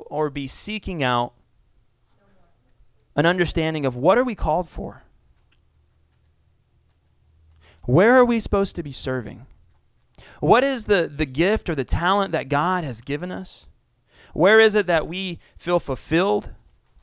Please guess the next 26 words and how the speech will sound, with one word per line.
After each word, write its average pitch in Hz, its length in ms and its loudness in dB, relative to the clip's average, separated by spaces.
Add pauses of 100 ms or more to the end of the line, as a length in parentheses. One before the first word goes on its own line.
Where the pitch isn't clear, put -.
and 160 200 -4
that 151 280 -4 (720)
whatever, 175 360 0
what, 160 380 0
where, 170 240 6
wherever, 185 460 4 (580)
whatever 220 400 8
we're 196 120 4
doing 170 260 0
works, - 480 0 (600)
right? 135 260 -4 (1500)
'Cause 143 160 0
if 147 80 -4
you 202 140 -2
re-, 220 140 -4
feel 196 260 4
really, 220 320 2
really 208 260 2
great 175 320 2
building 165 280 2
houses, 165 520 -4
but 135 160 -8
they 147 100 2
all 165 140 6
fall 156 260 4
down, 143 380 0